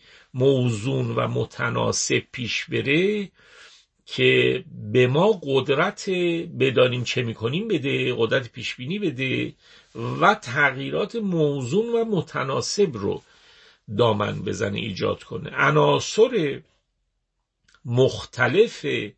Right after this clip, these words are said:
نظم اجتماعی لزوماً به هم الصاق نمیشن یا تعبیر ژوکستاپوزه می‌کنه،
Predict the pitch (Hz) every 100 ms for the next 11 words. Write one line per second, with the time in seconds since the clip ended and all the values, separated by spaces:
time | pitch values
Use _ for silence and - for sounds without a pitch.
0 | _ _ _ - 123 131 120 98 123 123
1 | 113 - - 117 110 107 113 147 190 214
2 | 220 202 _ - _ 117 120 143 147 127
3 | 139 151 151 143 151 190 254 247 185 139
4 | 180 196 - 147 147 139 - - 185 214
5 | - 175 170 190 165 117 - 120 104 -
6 | _ _ _ _ _ _ _ _ _ _
7 | _ _ _ _ _ _ _ _ _ _
8 | _ _ _ _ 110 110 - 117 107 107
9 | 127 117 101 104 - - 110 - 110 98
10 | 143 113 82 - - -